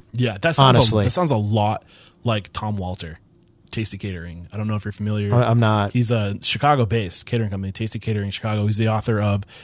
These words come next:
Speaker 1: It's My Company Too. And the, the idea of that is entangled organizations where everybody feels like a partner. Everybody feels
Speaker 2: Yeah.
Speaker 1: like the, it's theirs too. Um, and that, that's so powerful. Uh, how do you get that culture? What do you have to do? And I think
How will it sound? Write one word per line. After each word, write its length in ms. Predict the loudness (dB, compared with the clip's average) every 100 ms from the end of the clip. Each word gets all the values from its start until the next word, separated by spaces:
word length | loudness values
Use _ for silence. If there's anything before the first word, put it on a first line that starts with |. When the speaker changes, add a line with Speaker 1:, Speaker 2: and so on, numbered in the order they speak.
| -14 -4
Speaker 1:
It's 140 | 0
My 180 | 2 2
Company 340 | 0 2 0
Too. 380 | 0 -2 -2 -2 -6 -2
And 240 | 2 4
the, 280 | 4 2 0
the 160 | 0 0
idea 280 | 0 0
of 60 | 2
that 180 | 0 -2
is 180 | -4 -6
entangled 400 | -6 -4 -2 -2
organizations 840 | 0 -2 -4 -4 -6 -6 -4 -4 -8 -16 -18 -4
where 380 | 0 0 -2 -6 -6
everybody 520 | 0 0 0 -4 -6
feels 280 | -6 -6 -6
like 160 | -8 -12
a 60 | -10
partner. 420 | -8 -10 -14 -20 _ _ -8
Everybody 360 | -4 0 0
feels 180 | 0 0
Speaker 2:
Yeah. 100 | 0
Speaker 1:
like 180 | 0 -4
the, 200 | -8 -8 -10
it's 180 | -12 -8
theirs 360 | -6 -6 -6
too. 240 | -10 -10 -14 -18 -20 -20 -16
Um, 260 | -6 -2 0
and 100 | 0
that, 160 | -2 -2
that's 220 | -4 -2
so 280 | 0 2 2
powerful. 640 | 0 -6 -8 -12 -16 -14 -8
Uh, 80 |
how 160 | -2 2
do 100 | 2
you 180 | 2 0
get 320 | 0 -2 -2
that 200 | -8 -8
culture? 380 | -12 -10 -10 -12
What 180 | -6 -2
do 80 |
you 80 | 0
have 80 | -2
to 80 | -4
do? 180 | 0 0
And 60 |
I 40 | 2
think 180 | 0